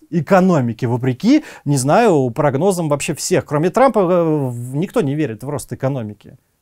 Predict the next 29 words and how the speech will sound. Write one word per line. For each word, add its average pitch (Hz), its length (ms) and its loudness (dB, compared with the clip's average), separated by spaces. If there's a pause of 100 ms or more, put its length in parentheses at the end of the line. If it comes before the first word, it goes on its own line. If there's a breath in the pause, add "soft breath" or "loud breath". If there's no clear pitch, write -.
(120)
Все - 160 -2
прогнозы, 160 400 0
что - 180 -6
экономика 143 460 -4
за 123 140 -4
два 135 160 0
года 175 240 0
мировая 131 340 0
вообще 131 400 -4
не 247 140 -2
вырастет, 135 420 -6
окажется 147 500 -6 (280 loud breath)
по 156 100 0
итогам 156 260 0
двух 151 220 0
лет 185 160 -2
в 123 80 -6
минусе. 165 640 -2 (300)
Но 123 160 -4
кто-то 202 360 0
верит 165 380 0
или 180 260 4
в 147 140 4
рост 269 380 4
экономики, 185 640 0
или 156 260 4
в 180 80 4
рост 226 300 4
инфляции 226 1000 2